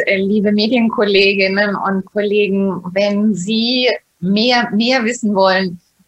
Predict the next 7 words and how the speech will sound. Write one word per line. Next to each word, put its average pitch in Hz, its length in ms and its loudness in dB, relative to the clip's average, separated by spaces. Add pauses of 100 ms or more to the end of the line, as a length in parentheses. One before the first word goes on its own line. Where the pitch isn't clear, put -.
bitte 240 260 -2 (340)
nutzen 226 580 0
Sie 196 560 -2
unseren, 180 720 -2
entweder 180 580 0
unseren 160 320 -2
Chat 302 380 0